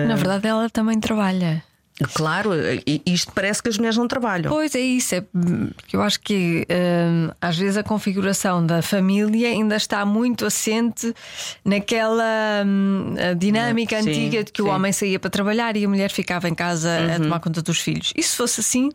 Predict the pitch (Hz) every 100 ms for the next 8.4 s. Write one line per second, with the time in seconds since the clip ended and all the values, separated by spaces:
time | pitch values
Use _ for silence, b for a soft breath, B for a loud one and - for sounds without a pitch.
0 | _ 285 277 277 277 254 262 247 233 180
1 | 143 147 151 160 - 320 381 320 - -
2 | - - 76 - B B B 180 - -
3 | 349 359 381 208 359 - 349 339 233 220
4 | 233 269 - - 170 180 302 359 349 330
5 | 330 - 302 277 180 151 165 226 - 190
6 | 165 170 156 170 180 202 233 202 - -
7 | 170 165 165 165 170 170 175 - 180 175
8 | 180 156 147